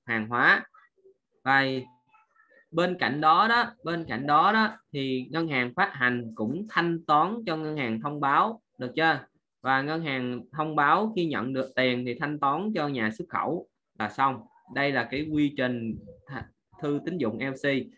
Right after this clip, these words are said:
Và thầy nhắc lại đây là cho ngân hàng xuất nhập nha, xuất nhập khẩu. Nắm được ha?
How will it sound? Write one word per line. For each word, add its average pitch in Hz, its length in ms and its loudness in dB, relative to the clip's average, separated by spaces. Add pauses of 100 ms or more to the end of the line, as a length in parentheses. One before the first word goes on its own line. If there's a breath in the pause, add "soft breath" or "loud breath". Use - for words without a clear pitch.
(140)
Và 117 80 -4
thầy 120 120 -4
nhắc 151 160 -2
lại 104 200 0
đây 143 200 -2
là 127 180 -2
cho 131 120 0 (360)
ngân 139 160 -6
hàng 117 240 -2
xuất 180 200 -4
nhập 113 160 -4
nha, 120 260 -2 (140)
xuất 175 120 -4
nhập 113 180 -8
khẩu. 101 300 -4 (280)
Nắm 143 140 -2
được 143 80 -2
ha? 143 280 4